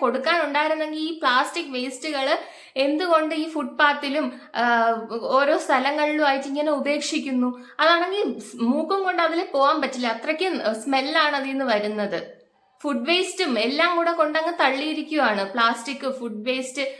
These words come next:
ഇനി അവിടെ ഇല്ലാത്തതായിട്ടൊന്നുമില്ല, നിങ്ങൾക്ക് തന്നെ ആ വീഡിയോസിൽ കാണാവുന്നതാണ്. അത് ഒരു സ്ഥലത്തു നിന്നല്ല, പല സ്ഥലങ്ങളിലായിട്ട്, ഏ, എടുത്തതാണ് ആ വീഡിയോസ്. അപ്പോ എനിക്ക്, ഉം, എൻ്റെ മനസ്സിൽ തോന്നിയ ചിന്തകളാണ് ഞാൻ നിങ്ങളുടെ അടുത്ത്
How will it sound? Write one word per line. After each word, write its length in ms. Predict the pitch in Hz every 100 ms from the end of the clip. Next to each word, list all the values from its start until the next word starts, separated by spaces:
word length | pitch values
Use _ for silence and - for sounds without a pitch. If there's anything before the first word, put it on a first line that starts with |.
| - _
ഇനി 160 | 262 311
അവിടെ 160 | 285 311
ഇല്ലാത്തതായിട്ടൊന്നുമില്ല, 1080 | 277 233 247 302 311 330 311 302 269 262 233
നിങ്ങൾക്ക് 340 | 240 294 302 330
തന്നെ 160 | 311
ആ 60 | 311
വീഡിയോസിൽ 920 | 277 262 262 285 277 277 254 247 285 285
കാണാവുന്നതാണ്. 920 | 269 240 262 277 285 277 254 220 196 - - - -
അത് 120 | 254 330 - 226
ഒരു 140 | 240 330
സ്ഥലത്തു 420 | 330 294 285 311
നിന്നല്ല, 360 | 302 240 294 285
പല 240 | 240 285
സ്ഥലങ്ങളിലായിട്ട്, 1000 | 320 277 240 262 294 311 294 285 285 349 440 -
ഏ, 100 | - 233 233
എടുത്തതാണ് 520 | 247 247 262 226 196 180
ആ 100 | 190
വീഡിയോസ്. 600 | 202 202 190 175 175 - - _ - -
അപ്പോ 180 | - 349 320 - 226
എനിക്ക്, 300 | 247 254 381 359 - 226
ഉം, 140 | 240 247
എൻ്റെ 220 | 285 359
മനസ്സിൽ 440 | 330 294 294 339 339
തോന്നിയ 260 | 302 311
ചിന്തകളാണ് 720 | - 302 269 302 294 277 262
ഞാൻ 240 | 269 262 269
നിങ്ങളുടെ 300 | 240 254 254
അടുത്ത് 220 | 247